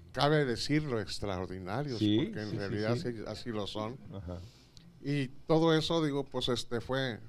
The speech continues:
Speaker 1: fue muy grato. Y todavía les estoy diciendo, "Oye, todavía queda un pedacito, un anaquel allí, este, que
Speaker 2: Sí.
Speaker 1: necesitamos llenarlo".
Speaker 2: Es,
Speaker 1: Así
Speaker 2: es,
Speaker 1: es que
Speaker 2: le, lo interrumpo para decir, don Raimundo había dicho, "Ya lo llenamos", y efectivamente, los anaqueles que están acá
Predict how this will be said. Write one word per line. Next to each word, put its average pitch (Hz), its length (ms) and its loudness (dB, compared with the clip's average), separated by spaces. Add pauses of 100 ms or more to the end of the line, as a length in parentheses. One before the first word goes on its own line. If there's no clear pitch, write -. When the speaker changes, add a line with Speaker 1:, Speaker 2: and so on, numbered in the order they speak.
(140)
Speaker 1:
fue 135 200 2
muy 131 340 0
grato. 107 460 0 (800)
Y 117 120 -6
todavía 131 540 4
les 113 160 0
estoy 117 360 -2
diciendo, 107 520 -4
"Oye, 113 300 -2 (120)
todavía 131 320 0 (140)
queda 123 200 -2
un 131 180 -4
pedacito, 123 640 -4
un 139 140 -4
anaquel 120 500 -2
allí, 117 380 -4 (400)
este, 113 260 -4
que 101 100 2
Speaker 2:
Sí. - 60 0
Speaker 1:
necesitamos 135 540 0
llenarlo". 95 580 -4 (480)
Speaker 2:
Es, 127 160 2
Speaker 1:
Así 110 160 -2
Speaker 2:
es, 120 140 2
Speaker 1:
es - 40 -8
que 101 280 -6 (160)
Speaker 2:
le, 120 160 2
lo 120 200 4
interrumpo 147 520 4
para 147 220 10
decir, 127 320 6
don 123 180 6
Raimundo 120 320 4
había 135 140 2
dicho, 131 200 0
"Ya 117 240 8
lo 127 100 6
llenamos", 120 400 4
y 113 40 4
efectivamente, 127 760 2
los 95 160 -2
anaqueles 110 480 2
que - 100 -4
están 120 260 0
acá 104 420 2